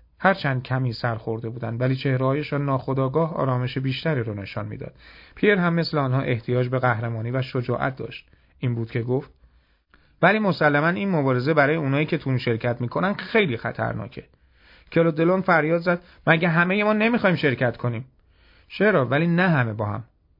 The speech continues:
آندرنو پرسید: "خب تو چه پیشنهادی داری؟" پیر جواب داد:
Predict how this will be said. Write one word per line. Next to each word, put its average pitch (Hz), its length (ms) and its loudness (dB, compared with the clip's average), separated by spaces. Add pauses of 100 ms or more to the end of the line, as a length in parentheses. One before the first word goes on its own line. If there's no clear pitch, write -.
(120)
آندرنو 135 560 2
پرسید: 123 500 -4 (300)
"خب - 460 -4
تو 143 120 0
چه 160 200 0
پیشنهادی 175 480 0
داری؟" 120 300 0 (680)
پیر 135 220 2
جواب 123 340 0
داد: 131 220 -2